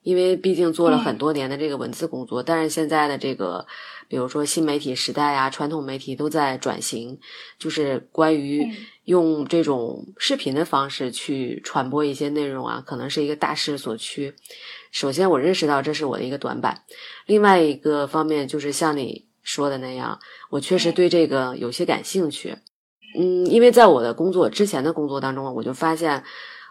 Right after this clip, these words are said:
Speaker 1: 我可能会比较愿意去讲述一些人物故事。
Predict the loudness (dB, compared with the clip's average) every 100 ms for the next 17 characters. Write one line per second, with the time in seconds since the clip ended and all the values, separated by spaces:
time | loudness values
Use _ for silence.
0 | -8 0 2 2 0 0 -2 -2 0 0
1 | 0 -2 2 0 -2 -10 2 4 6 2
2 | -2 -6 -4 -4 -6 -10 -4 -2 -2 -4
3 | -2 -2 -2 -2 -2 -2 -4 -4 -2 0
4 | 0 -2